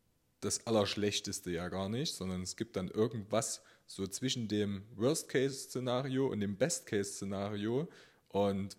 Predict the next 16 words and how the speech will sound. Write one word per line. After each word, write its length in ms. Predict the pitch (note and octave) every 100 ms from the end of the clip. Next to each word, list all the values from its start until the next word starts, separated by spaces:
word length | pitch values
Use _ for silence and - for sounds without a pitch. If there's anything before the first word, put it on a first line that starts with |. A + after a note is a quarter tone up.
| -
was 240 | F3 -
du 160 | E3+ A#2+
aber 180 | A#2+
auf 240 | A2 G#2 -
jeden 340 | D3 G3+ C#3
Fall 440 | - C3+ C#3+ B2 G2+
bei 280 | F#2 F#2+
mutigen 680 | G2 A#2+ E3+ D3 C3 B2+ A#2+
Entscheidungen 800 | G2+ G#2 - A#2+ B2 A#2+ G#2 G2 -
immer 300 | F#3 G#3+ D#3
hast, 380 | A#2+ C3+ - - -
ist, 380 | A#2 A2+ - - _ _ _
du 120 | G2+
hast 320 | G#2+ A2 - -
Erfahrungen 840 | F#2+ F2+ - A2+ B2+ G#2+ G2+ F#2+ F2+ - _
gesammelt. 580 | G2 F2+ F2 E2+ E2